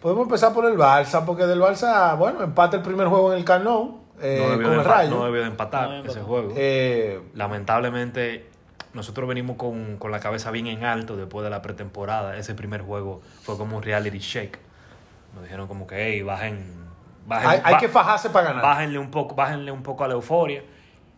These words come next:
Speaker 2: Pero yo creo que la, la seg-, la otra victoria en Anoeta contra la Real Sociedad nos vuelve y nos da... Recuperamos el semblante.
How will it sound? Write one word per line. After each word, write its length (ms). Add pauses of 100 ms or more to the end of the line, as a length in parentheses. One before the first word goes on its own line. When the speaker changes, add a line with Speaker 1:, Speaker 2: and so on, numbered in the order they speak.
Speaker 2:
Pero 160
yo 80
creo 160
que 140
la, 440
la 120
seg-, 240
la 140
otra 120
victoria 680
en 240
Anoeta 460
contra 220
la 100
Real 160
Sociedad 480 (240)
nos 180
vuelve 320
y 60
nos 120
da... 440 (920)
Recuperamos 480
el 60
semblante. 500